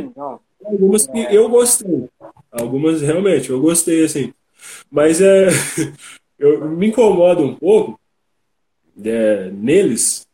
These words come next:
Speaker 2: que, tipo assim, eles toda, to-, é, é meio que, eu não sei, mas pra mim parece assim, é, é, no, eu já peguei pra ver a página deles no Instagram, todo dia um da banda tem que dar uma palavra.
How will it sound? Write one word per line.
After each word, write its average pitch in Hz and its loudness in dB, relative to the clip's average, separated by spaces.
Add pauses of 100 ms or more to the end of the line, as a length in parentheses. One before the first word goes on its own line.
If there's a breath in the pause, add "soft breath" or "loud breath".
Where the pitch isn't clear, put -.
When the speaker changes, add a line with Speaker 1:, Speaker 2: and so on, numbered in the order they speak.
(100)
Speaker 2:
que, 127 -2
tipo 160 -6
assim, 147 -4 (760)
eles 143 -4
toda, 196 0
to-, 170 -2 (100)
é, 160 0 (120)
é 151 -2
meio 185 0
que, 202 -4
eu 220 0
não 294 -2
sei, 170 0 (280)
mas 131 -4
pra 160 -4
mim 156 -2
parece 143 -2
assim, 113 -10
é, 107 -8
é, 95 -12 (500)
no, 131 -4 (180)
eu 131 -2
já 143 -2
peguei 143 -2
pra 143 -2
ver 131 -2
a 117 -6
página 127 -6
deles 127 -6
no 131 -8
Instagram, 131 -4 (460)
todo 190 -2
dia 180 0
um 196 0
da 208 2
banda 165 -2
tem 185 -4
que 190 -6
dar 180 0
uma 180 0
palavra. 151 -2